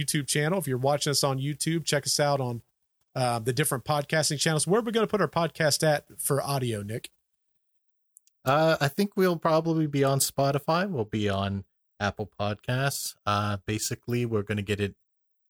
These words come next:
Speaker 2: in as many as we can, so you can find us everywhere.
Speaker 1: And if you can't find us somewhere and you want us on your favorite platform, please let us know.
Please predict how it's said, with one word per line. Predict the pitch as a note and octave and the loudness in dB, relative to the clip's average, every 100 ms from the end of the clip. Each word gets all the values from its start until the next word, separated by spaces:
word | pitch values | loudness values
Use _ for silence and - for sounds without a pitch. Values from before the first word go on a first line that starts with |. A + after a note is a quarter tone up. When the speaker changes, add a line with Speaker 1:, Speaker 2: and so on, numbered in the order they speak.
| _ | _
Speaker 2:
in | G#2+ G2+ G2+ - | -2 -2 -2 -2
as | G#2 F#2 - | -4 -4 -4
many | G2+ G#2 G#2+ | -2 -2 -2
as | G#2+ G#2 F#2+ | -2 -2 -4
we | - F#2+ | -8 -8
can, | - G#2+ B2+ D3 | -6 -4 -4 -6
so | - G#2+ | -4 -4
you | G2+ F#2+ | -4 -6
can | - | -6
find | G2+ G2+ G#2 | -6 -4 -4
us | G2 - | -6 -6
everywhere. | G#2 C3 G2 E2+ - _ _ _ _ _ _ _ _ | -4 -4 -2 -6 -8 _ _ _ _ _ _ _ _
Speaker 1:
And | F3+ C#3+ | -2 -2
if | C#3 | -2
you | C#3+ | -2
can't | - E3+ F3 | 0 0 0
find | F3+ F3 E3 | 0 -2 0
us | - | 0
somewhere | D#3+ D#3 D#3+ E3 E3 | 0 -2 -2 -2 -4
and | B2+ B2 | -4 -6
you | B2 | -4
want | C3 C#3 | -2 0
us | C#3 | 0
on | C3 A#2 A2 | -2 -4 -2
your | A#2+ D3 D#3 | 0 2 2
favorite | - C#3+ C#3+ E3+ | 0 -2 -2 -6
platform, | - E3 F3 - F3+ G#3+ G#3+ _ _ _ _ _ _ _ _ _ | 0 0 0 -4 -4 -4 -10 _ _ _ _ _ _ _ _ _
please | - F3+ B2+ | 0 0 2
let | A#2+ | 0
us | G#2+ - | 0 -2
know. | G#2 G#2 | -4 -8